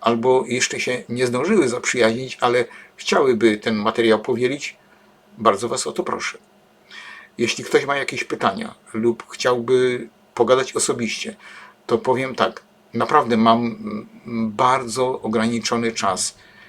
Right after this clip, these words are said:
ale wyznaczę sobie takie godziny w ciągu dnia,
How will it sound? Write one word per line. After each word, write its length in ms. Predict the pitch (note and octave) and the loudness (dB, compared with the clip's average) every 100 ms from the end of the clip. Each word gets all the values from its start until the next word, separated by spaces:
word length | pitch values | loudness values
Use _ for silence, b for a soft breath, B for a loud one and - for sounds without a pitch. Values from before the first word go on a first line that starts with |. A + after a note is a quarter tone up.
| B _ _ | B _ _
ale 680 | G#2 G#2 G#2 G2+ G#2 G2+ G2 - _ _ _ | 2 4 4 4 4 2 0 -6 _ _ _
wyznaczę 540 | G#2+ A#2+ A#2 D#3+ - G2+ | -4 -2 0 0 0 -2
sobie 280 | - G2+ | -2 -4
takie 260 | - B2 B2+ | -6 -8 -2
godziny 540 | B2 A2+ A2+ F#2+ A#2 - b b b b b - | 0 0 0 0 -2 -4 b b b b b -10
w 80 | |
ciągu 300 | - B2 A2 | -2 0 2
dnia, 440 | A2 G#2+ G2+ A#2 | 2 2 2 0